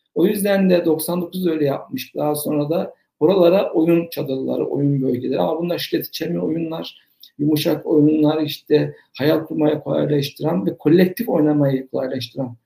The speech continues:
e, oyun türleri çok yer aldı. Zaten çok sayıda,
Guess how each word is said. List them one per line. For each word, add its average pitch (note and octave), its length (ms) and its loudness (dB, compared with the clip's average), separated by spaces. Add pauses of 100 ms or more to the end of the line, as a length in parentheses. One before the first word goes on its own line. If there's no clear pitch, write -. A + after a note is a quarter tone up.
(300)
e, B2+ 180 0
oyun D3 340 4
türleri C#3+ 560 0
çok - 280 -8
yer D3 80 2
aldı. C3+ 260 0
Zaten E3 340 0
çok F#3 200 -12
sayıda, D3+ 420 0